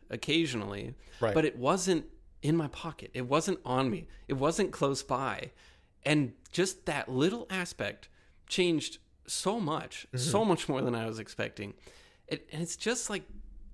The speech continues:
Speaker 1: I don't know, it's such a small thing that makes such a huge difference. It, I don't know, it just, it changes the way you think.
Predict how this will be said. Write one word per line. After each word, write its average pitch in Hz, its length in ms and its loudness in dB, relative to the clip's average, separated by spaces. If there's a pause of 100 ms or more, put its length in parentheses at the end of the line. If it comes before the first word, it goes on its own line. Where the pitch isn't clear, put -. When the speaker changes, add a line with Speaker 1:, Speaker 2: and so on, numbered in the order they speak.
(120)
Speaker 1:
I - 120 -10
don't 226 120 -4
know, 202 200 -2
it's - 140 -6
such - 360 -6
a 175 60 -8
small 202 480 -4
thing 139 440 -2 (260)
that 147 160 2
makes 156 240 0
such - 440 -2
a 156 40 -2
huge 180 640 -2
difference. 127 560 -2
It, 147 200 -2 (600)
I 135 80 -2
don't 160 120 4
know, 123 140 2
it 131 180 -2
just, 175 240 0
it 127 100 -4
changes 202 480 -2
the 147 80 0
way 139 100 0
you 113 160 -2
think. 156 540 0